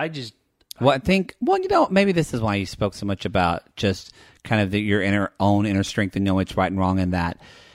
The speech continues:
Speaker 2: I do think if you, you know, really try to go back, Liddy, to what you want at the core of your being, like, what you believe is right for you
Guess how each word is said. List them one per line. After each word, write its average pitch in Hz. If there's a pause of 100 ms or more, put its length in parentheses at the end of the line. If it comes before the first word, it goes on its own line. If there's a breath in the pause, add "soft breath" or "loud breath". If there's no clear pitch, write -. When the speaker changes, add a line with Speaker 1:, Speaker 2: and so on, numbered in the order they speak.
(160 loud breath)
Speaker 2:
I 120
do 147
think 135
if 117
you, 117 (1200)
you 127
know, 113
really 123
try 131
to 110 (160)
go 110
back, 104
Liddy, 101
to 95 (100)
what 104
you 110
want 98
at 85
the 92
core 95
of 87
your 85
being, 85
like, 87
what 98
you 98
believe 98
is 90
right 87
for -
you 87